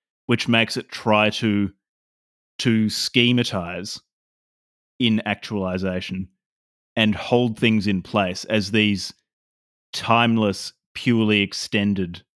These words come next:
laws. And depth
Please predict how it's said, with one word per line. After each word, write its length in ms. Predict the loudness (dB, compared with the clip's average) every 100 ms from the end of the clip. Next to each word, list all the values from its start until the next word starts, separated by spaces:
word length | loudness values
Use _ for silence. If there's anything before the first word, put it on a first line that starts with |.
| _ _ _ _ _ _ _ _ _
laws. 680 | -6 -2 -2 -4 -6 -10 -14 _ _ _ _ _ _ _ _ _
And 320 | 0 0 -2 -10 _ 0
depth 500 | 2 2 -2 -18